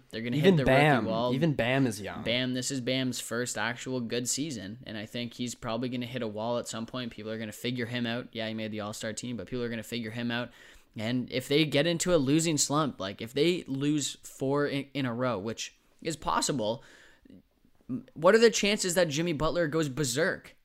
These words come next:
Speaker 2: Or what if Butler goes down with an injury?
Speaker 1: Right?
Speaker 2: Hopefully he doesn't.
Speaker 1: Yeah,
Speaker 2: Never
Speaker 1: yeah,
Speaker 2: wish
Speaker 1: 'cause
Speaker 2: an injury
Speaker 1: you,
Speaker 2: upon somebody, but I mean, their
Speaker 1: you
Speaker 2: team
Speaker 1: haven't seen
Speaker 2: relies
Speaker 1: it.
Speaker 2: on Jimmy.
Speaker 1: Yeah, and you haven't seen it. And obviously, like, Jimmy Butler hasn't been the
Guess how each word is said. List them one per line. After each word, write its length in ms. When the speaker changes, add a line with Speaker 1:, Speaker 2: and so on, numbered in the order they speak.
Speaker 2:
Or 160
what 140
if 260
Butler 260
goes 300
down 260
with 140
an 80
injury? 420
Speaker 1:
Right? 200
Speaker 2:
Hopefully 260
he 40
doesn't. 500
Speaker 1:
Yeah, 280
Speaker 2:
Never 180
Speaker 1:
yeah, 120
Speaker 2:
wish 120
Speaker 1:
'cause 160
Speaker 2:
an 200
injury 260
Speaker 1:
you, 40
Speaker 2:
upon 240
somebody, 260
but 140
I 60
mean, 300
their 100
Speaker 1:
you 80
Speaker 2:
team 100
Speaker 1:
haven't 220
seen 160
Speaker 2:
relies 280
Speaker 1:
it. 40
Speaker 2:
on 160
Jimmy. 360
Speaker 1:
Yeah, 160
and 160
you 60
haven't 260
seen 240
it. 100
And 340
obviously, 520
like, 160
Jimmy 260
Butler 340
hasn't 420
been 300
the 500